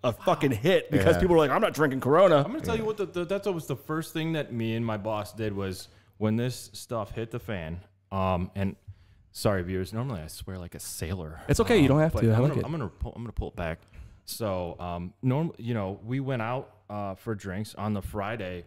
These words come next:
Speaker 3: before we ended up getting sent home. And just as a joke, 'cause we didn't, you, you didn't know how serious it was.
Speaker 1: No,
Speaker 3: We
Speaker 1: not at
Speaker 3: didn't
Speaker 1: all.
Speaker 2: No
Speaker 3: listen.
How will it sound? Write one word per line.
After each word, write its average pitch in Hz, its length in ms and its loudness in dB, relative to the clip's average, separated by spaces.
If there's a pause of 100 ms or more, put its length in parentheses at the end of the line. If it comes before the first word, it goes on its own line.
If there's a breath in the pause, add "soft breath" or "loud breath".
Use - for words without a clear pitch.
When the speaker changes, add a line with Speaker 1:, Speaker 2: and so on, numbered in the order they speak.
Speaker 3:
before 101 640 -4
we 101 140 -4
ended 101 180 -2
up 95 100 -8
getting 92 260 -6
sent 87 280 -6
home. 110 240 -2 (520 soft breath)
And 143 140 0
just 147 160 -6
as 127 100 -2
a 104 60 -4
joke, 147 280 -4
'cause 156 180 -6
we 226 80 -8
didn't, 226 160 -12 (360 loud breath)
you, 190 260 -10
you 214 120 -6
didn't 226 140 -4
know 202 100 -2
how 185 80 -2
serious 190 340 -2
it 151 80 -4
was. 139 40 8
Speaker 1:
No, 165 160 8
Speaker 3:
We 110 60 6
Speaker 1:
not 120 80 8
at - 20 8
Speaker 3:
didn't 120 140 8
Speaker 1:
all. 160 120 8
Speaker 2:
No 117 60 10
Speaker 3:
listen. 107 140 6